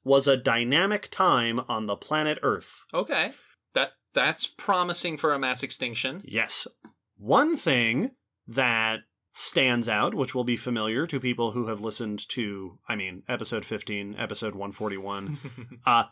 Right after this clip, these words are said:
Speaker 1: this was a time where the breakup of Pangaea was in full swing.
Speaker 2: Yep.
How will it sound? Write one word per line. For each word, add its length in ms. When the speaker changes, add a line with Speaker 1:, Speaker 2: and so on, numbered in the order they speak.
Speaker 1:
this 220
was 140
a 40
time 380
where 380
the 180
breakup 500
of 200
Pangaea 800
was 400
in 300
full 260
swing. 380
Speaker 2:
Yep. 240